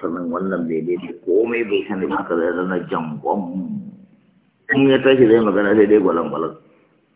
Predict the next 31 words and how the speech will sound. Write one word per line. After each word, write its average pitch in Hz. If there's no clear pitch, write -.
Ba 110
zai 120
ce 117
ga 113
wannan 117
ba, 113
ba 113
zai 120
ce 117
ga 120
wancan 123
ba, 123
ba 101
ce 117
ga 107
wannan 120
ba, 127
kawai 135
dai 135
in 151
ya 147
ga 135
wani 143
ake 135
so 151
sai 104
ya 80
dariya. 69
Shi -
ne 76
kawai. 60